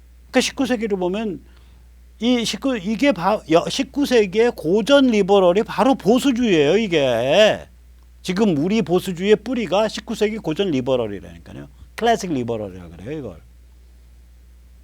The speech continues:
그러니까 우리가 지금 아는 피씨 리-, 리버럴, 피씨 좌파랑은 완전히 다른 거예요. 아, 얼마나 당당해요. "야, 연방이 장난이야?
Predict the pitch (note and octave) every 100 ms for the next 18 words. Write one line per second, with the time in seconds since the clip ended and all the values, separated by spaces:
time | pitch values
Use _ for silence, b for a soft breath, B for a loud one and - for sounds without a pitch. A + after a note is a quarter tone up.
0 | - - - - F#3 A3 B3 B3 G3+ A3
1 | G#3 G3+ G#3+ - C4 - A#3+ G3 G3 -
2 | E3+ F3 F3+ D#3+ D3+ A#3 - - D#3+ -
3 | F#3 G#3 A#3 G3+ - B3 C4+ A3+ A#2 A2
4 | F3 F3+ C3 G2 G2+ A2+ - - - -
5 | - - - - E3+ F#3 G#3+ A#3 A#3 F3
6 | F3+ G#3 G#3+ G3+ D#3+ F3 D#3 - - -
7 | - F3 C#3 F3 G3+ F#3 G3+ G#3 D#3+ E3
8 | D3 A#2+ C#3+